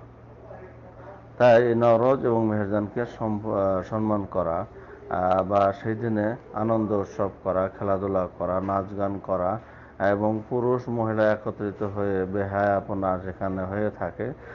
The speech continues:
এগুলো সম্পূর্ণ ইসলামে নিষেধ। তাই আল্লামা হাফিজ ইবনে হাজার আসকালানী রহমতুল্লাহ আলাইহি বলেন যে মুশরিকদের উৎসবগুলোতে আনন্দ প্রকাশ করা বা তাদের সদৃশ্য হওয়া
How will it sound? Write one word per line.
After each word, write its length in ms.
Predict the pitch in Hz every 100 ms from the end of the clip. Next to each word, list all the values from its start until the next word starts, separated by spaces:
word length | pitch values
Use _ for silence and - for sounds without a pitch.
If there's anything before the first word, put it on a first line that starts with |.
| - -
এগুলো 260 | 107 127 120
সম্পূর্ণ 800 | 135 139 135 139 135 123 131 143 - -
ইসলামে 680 | 107 107 - 101 95 92 95
নিষেধ। 360 | 101 110 98 -
তাই 280 | 113 117 104
আল্লামা 380 | 117 113 120 131
হাফিজ 360 | 117 123 135 123
ইবনে 180 | 110
হাজার 280 | 98 101 104
আসকালানী 500 | 95 - 104 107 107
রহমতুল্লাহ 480 | 101 98 98 98 95
আলাইহি 280 | 92 92 98
বলেন 300 | 104 95 113 - - - - 104
যে 160 | 107 117
মুশরিকদের 840 | 110 113 113 - 131 120 123 139
উৎসবগুলোতে 960 | 139 110 - 139 135 117 98 92 107 113
আনন্দ 400 | 104 107 104 98
প্রকাশ 340 | 98 95 92 87 -
করা 240 | 87 90 90
বা 160 | 95
তাদের 360 | 95 98 101 104
সদৃশ্য 520 | - 101 110 110 107
হওয়া 420 | 98 98 95 117